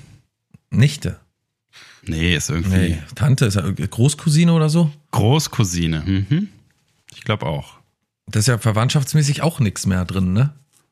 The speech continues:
Speaker 2: Nö, ach, da kannst du ran.
Speaker 1: <laughs>
Speaker 2: Klar, mach.
Speaker 1: Nee.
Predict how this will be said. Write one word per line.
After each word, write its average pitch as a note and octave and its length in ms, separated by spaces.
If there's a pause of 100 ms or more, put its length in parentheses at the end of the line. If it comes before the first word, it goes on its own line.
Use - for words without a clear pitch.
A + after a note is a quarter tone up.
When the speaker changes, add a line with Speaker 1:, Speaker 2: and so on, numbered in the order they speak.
(160)
Speaker 2:
Nö, A2+ 320
ach, G2 340
da G2 80
kannst - 320
du D3+ 80
ran. C3+ 280 (540)
Speaker 1:
<laughs> E3 60 (2250)
Speaker 2:
Klar, A2 420
mach. G2 340 (1080)
Speaker 1:
Nee. F2+ 280